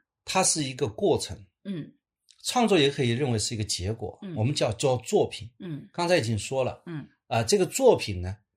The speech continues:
Speaker 1: 它就是一个表现形式。
Speaker 2: 嗯。
Speaker 1: 作品它就是说可以被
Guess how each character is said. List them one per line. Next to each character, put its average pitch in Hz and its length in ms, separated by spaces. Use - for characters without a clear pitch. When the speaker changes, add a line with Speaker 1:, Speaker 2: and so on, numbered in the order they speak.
Speaker 1:
它 165 160
就 175 160
是 143 180
一 123 120
个 110 360
表 113 160
现 160 180
形 98 240
式。 - 280
Speaker 2:
嗯。 180 260
Speaker 1:
作 254 240
品 123 200
它 131 400
就 113 140
是 98 160
说 104 260
可 131 140
以 151 140
被 117 360